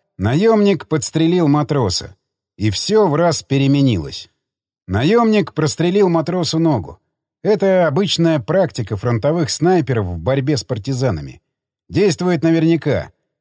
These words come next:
потому что раненый — это много лучше, нежели убитый. Он сковывает действия диверсионной группы и деморализует ее.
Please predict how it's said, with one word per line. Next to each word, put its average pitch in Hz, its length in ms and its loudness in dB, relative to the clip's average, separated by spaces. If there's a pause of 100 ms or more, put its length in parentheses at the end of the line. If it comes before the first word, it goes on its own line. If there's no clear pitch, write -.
(220)
потому 151 320 0
что 170 200 0
раненый — 180 680 2
это 156 240 -2
много 160 400 2
лучше, 160 400 -2
нежели 127 340 0
убитый. 127 500 -4 (400)
Он 202 200 4
сковывает 175 680 2
действия 156 520 0
диверсионной 139 720 2
группы 165 500 -2
и 190 100 -2
деморализует 143 760 0
ее. 76 300 -14